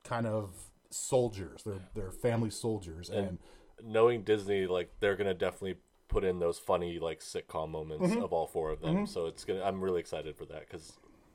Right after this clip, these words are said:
Speaker 2: Disney's always really good about, and Marvel are really good about putting in, like, little funnies in
Speaker 1: Yeah.
Speaker 2: between, um, action scenes.
Speaker 1: Yeah.
Speaker 2: So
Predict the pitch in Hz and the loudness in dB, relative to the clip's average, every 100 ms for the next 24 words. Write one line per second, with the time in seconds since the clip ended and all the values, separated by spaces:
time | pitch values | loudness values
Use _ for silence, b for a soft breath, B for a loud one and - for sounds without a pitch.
0 | - 107 101 95 92 87 90 85 80 82 | -4 -2 -2 2 4 4 0 -4 -4 -2
1 | 85 80 80 90 85 82 85 80 80 80 | -2 -2 -4 -4 -2 -2 -2 -2 -4 -6
2 | 80 80 80 80 - - - 92 90 87 | -6 -6 -4 -8 -10 -6 -4 -2 -2 0
3 | 87 80 90 90 87 - 90 92 90 98 | -2 -4 -4 -2 0 0 -2 -2 -4 -6
4 | 87 113 95 90 85 82 b b b b | -4 -2 -2 -2 -6 -10 b b b b
5 | b - 87 80 80 85 82 - 82 76 | b -8 -4 -4 -4 -2 -2 -4 -12 -10
6 | 82 80 78 - - 87 85 78 | -10 -10 -12 -16 -12 -6 -6 -6